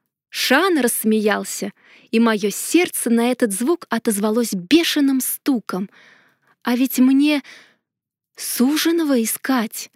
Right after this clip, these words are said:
и ничего у меня с этим сероглазым магом быть не может. «Кстати, держите».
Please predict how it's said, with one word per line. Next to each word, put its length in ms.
и 80
ничего 440
у 60
меня 300
с 200
этим 280
сероглазым 720
магом 480
быть 300
не 160
может. 680
«Кстати, 640
держите». 720